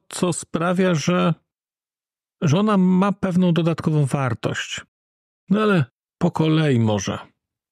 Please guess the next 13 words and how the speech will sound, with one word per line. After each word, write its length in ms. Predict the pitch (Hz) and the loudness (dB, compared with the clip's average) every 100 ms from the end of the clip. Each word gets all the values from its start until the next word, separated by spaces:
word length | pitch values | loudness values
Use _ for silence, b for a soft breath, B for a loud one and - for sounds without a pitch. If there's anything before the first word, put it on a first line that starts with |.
| _ _ | _ _
Miejsca, 460 | 139 160 247 - 311 | 0 0 0 -4 -6
których 380 | - 175 170 160 | -2 -2 0 0
nie 140 | 175 | 2
ma 120 | 208 | 2
na 140 | 165 143 | 2 2
mapie, 460 | 131 117 - 143 170 _ _ _ _ _ | 0 -2 -2 -2 -4 _ _ _ _ _
to 100 | 190 | -2
jest 260 | 226 202 - | 0 -2 -4
powieść, 680 | - 127 120 160 - - - _ _ - | -4 -2 0 -2 -4 -10 -14 _ _ -8
która 380 | - 247 208 | -2 0 0
rozgrywa 500 | 160 147 120 156 180 | 0 0 -2 -2 -2
się 200 | 143 160 | -2 -4
współcześnie 1160 | 139 - - 143 - 143 131 - 147 131 120 | -6 -8 -4 -2 -2 -4 -6 -4 -2 0 -2